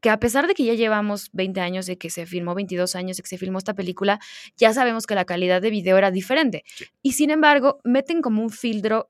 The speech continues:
Speaker 1: un poquito sepia que le te da como ese mood de estar en un, en una memoria, en un recuerdo que
Speaker 2: Ujú.
Speaker 1: viene, obviamente, de que el director, pues, está hablando de sus propias memorias. Se utiliza a
Speaker 2: Ujú.
Speaker 1: Frances McDormand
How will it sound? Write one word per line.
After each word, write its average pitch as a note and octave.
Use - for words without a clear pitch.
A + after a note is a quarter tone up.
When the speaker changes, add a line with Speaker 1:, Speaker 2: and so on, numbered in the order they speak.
Speaker 1:
un A#3+
poquito B3
sepia F#3+
que A3+
le A3+
te A3
da A#3
como C4+
ese A3
mood A#3+
de G#3
estar A3+
en B3+
un, C4
en B3
una C#4
memoria, A3
en F#3+
un A#3
recuerdo A#3
que G#3+
Speaker 2:
Ujú. G#3
Speaker 1:
viene, C#4+
obviamente, C4+
de B3+
que G3+
el G#3+
director, A3+
pues, G3
está F#3
hablando G#3
de G3+
sus F#3+
propias F#3
memorias. F#3+
Se F3+
utiliza F#3+
a -
Speaker 2:
Ujú. G3
Speaker 1:
Frances G#3+
McDormand A3+